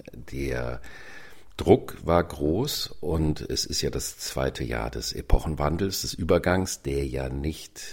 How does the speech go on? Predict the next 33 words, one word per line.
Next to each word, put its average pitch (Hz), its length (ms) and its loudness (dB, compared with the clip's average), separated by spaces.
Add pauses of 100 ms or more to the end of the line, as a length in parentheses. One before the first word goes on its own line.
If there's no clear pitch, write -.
(120)
wie 64 300 -4
mit 127 220 -6
einem 60 240 -4
Lichtschalter 65 840 -4
von - 180 -8
der 62 140 -4
einen 64 240 -2
Sekunde 65 420 -6
auf - 140 -8
die - 160 -6
andere 82 500 0
angeht 85 460 0
und 67 80 -2
dann 64 160 -4
ist - 160 -6
die 65 60 -6
neue 62 240 -4
Epoche - 340 -4
da, 82 240 -2
sondern 65 420 -4
wir, 64 320 -2 (920)
man 55 180 -6
kann 62 160 -6
sagen, 65 220 -4
wir 64 100 -6
wirklich, - 260 -6
wir 55 200 -2
arbeiten 73 840 6
uns 87 800 2 (300)
mit - 560 -4
allen 90 500 4
Widerständen 87 1300 2
und 87 480 0